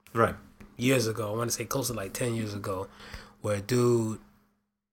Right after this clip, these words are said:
Speaker 2: he let off on a bus, right? He popped off on somebody on the bus,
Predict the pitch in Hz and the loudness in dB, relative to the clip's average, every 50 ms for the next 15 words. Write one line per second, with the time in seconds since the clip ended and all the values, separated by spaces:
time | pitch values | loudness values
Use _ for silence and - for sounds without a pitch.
0 | _ _ _ _ _ _ _ - - 151 135 123 117 113 117 113 110 - - 117 | _ _ _ _ _ _ _ -4 0 0 2 2 2 2 4 2 2 2 0 -2
1 | 107 101 95 104 107 147 139 127 104 - - - - - - - - - - _ | -4 -4 -6 2 6 6 6 6 6 2 -2 -4 -2 -2 -4 -4 -6 -12 -20 _
2 | _ _ _ _ _ _ _ _ _ _ _ _ _ _ 113 104 104 110 120 - | _ _ _ _ _ _ _ _ _ _ _ _ _ _ -4 -2 0 0 0 0
3 | 139 123 - - 139 127 117 - 139 127 117 127 117 - - 120 117 117 113 110 | -2 0 6 8 8 8 8 8 4 4 4 4 4 4 4 2 2 0 0 0
4 | 107 107 101 104 101 - 127 117 107 104 98 - - - - - | -2 -4 -4 -2 0 2 2 2 2 0 -4 -4 -4 -4 -6 -8